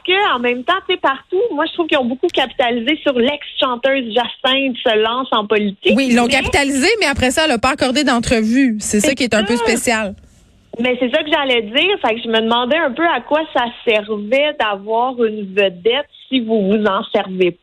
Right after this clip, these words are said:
Speaker 1: pas, justement.
Speaker 2: Ben, mais ça sert, ben, ça sert à ce que Ginette allait voter pour Jacinthe parce qu'elle l'aime.
Speaker 1: Ben ouais, mais en même temps, Jacinthe, c'est pas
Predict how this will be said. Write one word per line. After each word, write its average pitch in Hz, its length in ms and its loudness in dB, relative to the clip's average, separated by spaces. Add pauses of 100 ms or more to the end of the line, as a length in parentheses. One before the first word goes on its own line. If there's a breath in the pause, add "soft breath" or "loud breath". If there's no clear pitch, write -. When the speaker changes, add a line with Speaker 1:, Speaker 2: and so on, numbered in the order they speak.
Speaker 1:
pas, 214 280 2
justement. 175 520 0
Speaker 2:
Ben, - 20 4
mais 165 140 2
ça 175 160 0
sert, 180 300 0
ben, 180 200 2
ça 185 160 0
sert 208 180 0
à 202 80 2
ce 190 100 -4
que 196 120 2
Ginette 208 400 2
allait 185 180 2
voter 190 280 0
pour 196 140 0
Jacinthe 190 420 2
parce 196 140 0
qu'elle 170 200 2
l'aime. 220 500 0 (640)
Speaker 1:
Ben 147 460 0
ouais, 175 340 0
mais 170 80 -2 (120)
en 160 40 -8
même 165 280 -2
temps, 220 340 0
Jacinthe, 202 480 -2
c'est - 100 -16
pas 180 100 2